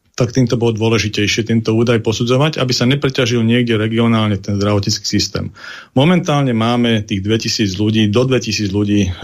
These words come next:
na lôžkach. A čo sa týka, čo sa týka, e, O A M lôžok, to znamená takých tých intenzivistických,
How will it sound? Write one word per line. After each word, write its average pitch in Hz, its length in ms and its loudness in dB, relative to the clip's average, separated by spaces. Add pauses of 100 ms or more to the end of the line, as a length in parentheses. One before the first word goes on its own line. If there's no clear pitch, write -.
(220)
na 104 160 4
lôžkach. 127 560 0 (880)
A 113 80 -2
čo 127 160 0
sa - 20 -6
týka, 117 460 -2 (480)
čo 120 80 -4
sa 117 160 0
týka, 113 800 0
e, 104 1200 -2
O 127 160 4
A 123 80 2
M 131 160 2
lôžok, 127 320 -2
to 113 80 -4
znamená 113 240 0
takých 104 400 -6
tých - 80 -12
intenzivistických, 131 920 0